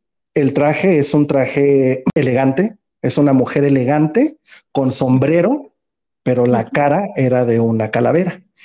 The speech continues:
Speaker 1: Y los hombres igual, un traje muy elegante, sombrero de bombín, pero la cara de calavera, eh,
Speaker 2: Ujú.
Speaker 1: haciendo alusión a la decadencia de, de estas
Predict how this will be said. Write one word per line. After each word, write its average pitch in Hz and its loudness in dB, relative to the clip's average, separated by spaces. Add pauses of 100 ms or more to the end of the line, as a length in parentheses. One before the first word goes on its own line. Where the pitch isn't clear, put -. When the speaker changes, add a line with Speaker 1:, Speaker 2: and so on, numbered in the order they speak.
(220)
Speaker 1:
Y 175 2
los 190 2
hombres 190 2
igual, 262 2
un 151 2
traje 165 0
muy 160 2
elegante, 175 2
sombrero 143 2
de 147 2
bombín, 165 2
pero 120 2
la 117 0
cara 160 0
de 139 0
calavera, 113 0 (640)
eh, 131 0
Speaker 2:
Ujú. 127 2
Speaker 1:
haciendo 147 2
alusión 147 2
a 151 2
la 143 2
decadencia 139 0
de, 123 0
de 131 0
estas 135 -4